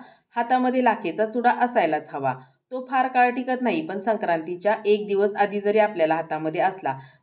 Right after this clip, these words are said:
तरी तो पुरेसा आहे. महाराष्ट्रात मकर संक्रांतीला अखंड सौभाग्याचा वसा घेण्यासाठी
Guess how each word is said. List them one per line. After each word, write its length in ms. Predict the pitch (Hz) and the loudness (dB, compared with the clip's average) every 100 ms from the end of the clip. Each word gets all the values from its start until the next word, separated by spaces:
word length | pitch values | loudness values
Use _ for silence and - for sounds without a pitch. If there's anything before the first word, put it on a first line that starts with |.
| - | -8
तरी 160 | 220 220 | -6 -2
तो 80 | 240 | -2
पुरेसा 460 | 247 262 180 - 151 | 0 0 0 0 -2
आहे. 260 | 147 131 131 - _ _ _ _ _ _ _ _ _ _ 240 | -2 -8 -10 -18 _ _ _ _ _ _ _ _ _ _ -8
महाराष्ट्रात 560 | 247 247 262 262 254 | -2 0 0 2 2
मकर 280 | 254 247 226 | 2 2 2
संक्रांतीला 680 | 233 262 262 254 240 202 160 160 | 0 -2 2 2 4 4 4 2
अखंड 340 | 175 170 165 | -2 -4 -6
सौभाग्याचा 680 | 190 214 165 160 156 156 165 | -2 0 2 2 2 2 4
वसा 300 | 165 160 170 | 4 2 -2
घेण्यासाठी 720 | 180 214 196 185 165 - 233 | 0 0 0 -2 -4 -4 -8